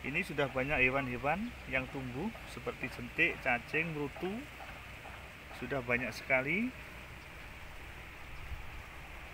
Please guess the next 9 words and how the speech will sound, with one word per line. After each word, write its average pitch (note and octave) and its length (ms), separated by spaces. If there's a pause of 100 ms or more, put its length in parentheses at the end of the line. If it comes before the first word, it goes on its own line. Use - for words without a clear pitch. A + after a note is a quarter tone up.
(460)
Ini A#3+ 320
kita G3 560
nanti F#3 320
lanjutkan E3 640
sampai C3+ 320
hari A#2+ 400
yang B2 240
keempat F3+ 1400
belas D#3 640